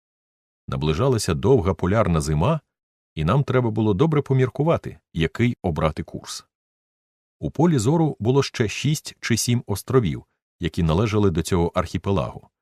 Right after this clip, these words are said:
і лежали один від одного на відстані п'ять-шість ліг, але на жоден з них ми не мали наміру висісти. Коли ми йшли сюди з півночі на Джейн-Гай, найнепрохідніші крижані поля залишалися позаду нас.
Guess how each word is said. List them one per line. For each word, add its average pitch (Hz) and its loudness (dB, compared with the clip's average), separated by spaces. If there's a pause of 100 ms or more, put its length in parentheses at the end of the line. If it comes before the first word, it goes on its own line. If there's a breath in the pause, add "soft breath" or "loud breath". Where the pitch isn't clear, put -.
(300)
і 90 -4
лежали 110 2
один 85 0
від 78 -2
одного 123 0
на 87 0
відстані 101 -2
п'ять-шість 90 -2
ліг, 71 -6 (360)
але 151 0
на 120 4
жоден 151 2
з 117 -2
них 135 0
ми 113 2
не 135 2
мали 71 0
наміру 90 -2
висісти. - -8 (880)
Коли 78 -2
ми 80 2
йшли 107 -2
сюди 80 -2
з - -6
півночі 80 -2
на 76 -2
Джейн-Гай, 78 -2 (560)
найнепрохідніші 120 0
крижані 113 0
поля 139 0
залишалися 123 -2
позаду 110 0
нас. - -10